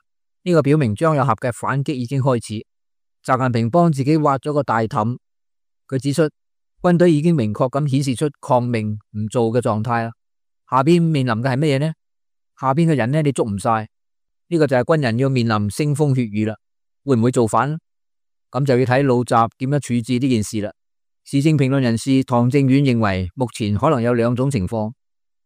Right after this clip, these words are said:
第一係習派同反習派達成協議，第二係高層談判陷入僵局。對軍隊嚟講，風險巨大，講明反習派冇下決心整低習近平。佢分析話，一旦黨內對捉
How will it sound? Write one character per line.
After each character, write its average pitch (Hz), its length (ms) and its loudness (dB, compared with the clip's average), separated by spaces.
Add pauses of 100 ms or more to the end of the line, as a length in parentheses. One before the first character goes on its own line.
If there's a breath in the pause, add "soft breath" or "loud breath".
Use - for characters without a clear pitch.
(100)
第 117 120 -2
一 147 40 4
係 123 420 2
習 117 260 0
派 131 280 0
同 101 260 -4
反 143 280 -2
習 147 140 2
派 127 220 0
達 110 180 -2
成 98 120 -6
協 117 140 -4
議， 113 260 -2 (680)
第 127 80 -4
二 123 300 2
係 120 80 0
高 175 220 2
層 110 200 0
談 104 260 -2
判 135 280 0
陷 120 140 -4
入 117 160 -2 (100)
僵 131 240 0
局。 107 80 -4 (800)
對 143 120 0
軍 165 160 2
隊 160 120 4
嚟 123 100 4
講， 123 260 2
風 156 180 -2
險 131 380 0
巨 95 60 0
大， 82 260 -8 (600)
講 143 160 4
明 123 160 2
反 147 240 0
習 135 160 2
派 131 240 0
冇 127 240 2
下 120 160 0
決 135 100 -6
心 147 260 -2
整 139 240 -4
低 147 100 0
習 131 200 0
近 90 140 -6
平。 80 200 -16 (680)
佢 135 100 -2
分 151 160 2
析 151 80 0
話， 95 300 -2 (500)
一 175 60 -2
旦 131 280 0
黨 147 300 2
內 127 220 4
對 143 320 2
捉 - 200 -6